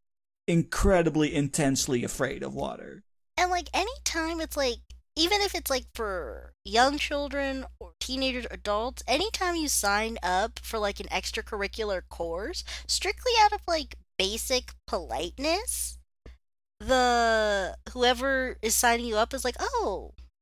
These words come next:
Speaker 2: what makes you wanna take swim lessons?"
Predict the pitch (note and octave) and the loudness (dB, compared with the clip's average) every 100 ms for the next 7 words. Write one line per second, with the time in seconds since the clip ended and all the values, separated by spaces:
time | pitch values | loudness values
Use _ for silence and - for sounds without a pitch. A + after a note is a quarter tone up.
0 | _ - D3 F#3+ B3 C4+ - D4 D4+ G3 | _ -8 -2 0 0 -2 -4 -4 -2 -2
1 | G#3 B3+ B3+ C#4+ D4 F4 G4 - _ - | -6 0 4 4 2 0 0 -4 _ 2
2 | G#4+ A4+ A3+ E3 - - - - - - | 4 6 6 4 2 -6 -12 -6 -4 -4